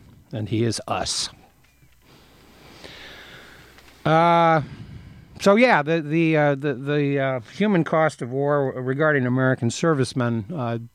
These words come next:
battle deaths and other, other deaths. Interesting to note, by the way, in the Civil War that,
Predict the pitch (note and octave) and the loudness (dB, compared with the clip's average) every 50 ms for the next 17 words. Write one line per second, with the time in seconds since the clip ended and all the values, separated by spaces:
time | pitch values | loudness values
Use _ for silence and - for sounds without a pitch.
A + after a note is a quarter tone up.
0 | _ _ _ C#3 C3+ C#3 C#3 C3 B2+ A#2+ A2+ B2+ A#2+ A#2 A2+ - - C3 A2+ A#2+ | _ _ _ 0 2 4 4 4 2 0 0 0 2 2 0 -2 -6 -10 -8 -8
1 | B2+ C#3 C3 B2 A2+ A2 - - - D3+ D#3+ F3+ E3+ C#3 A#2+ A#2 A#2 A2 A2+ B2 | -6 -4 -4 -4 -2 -2 -4 -4 0 0 2 2 2 2 2 0 -2 -2 -2 -4
2 | - - - - _ _ _ _ _ _ _ _ _ - - - - - - - | -6 -10 -14 -16 _ _ _ _ _ _ _ _ _ -20 -20 -20 -20 -20 -20 -20
3 | _ _ _ _ - B3 F3+ - A3 G3 F3 - - F3 D#3 C#3 - C3+ A#2+ A#2+ | _ _ _ _ -2 0 2 4 4 4 4 4 2 2 0 2 2 2 0 2
4 | B2 C#3 E3 G3 E3+ B2 C3 B2+ B2 B2 A#2+ A#2+ B2 B2+ B2+ B2 B2 B2 A#2 A#2 | 4 4 4 2 0 0 0 0 0 0 0 0 0 2 2 2 2 2 2 0
5 | A2+ A2+ - - - E3+ F3 E3+ D3+ C3 A#2+ A#2 B2+ C#3 D#3 E3+ D3 B2+ A#2+ A#2+ | 0 -2 -4 -4 -2 -2 0 0 0 -2 0 0 0 2 4 4 4 4 2 0
6 | A#2 A2+ A#2+ | -2 -4 -4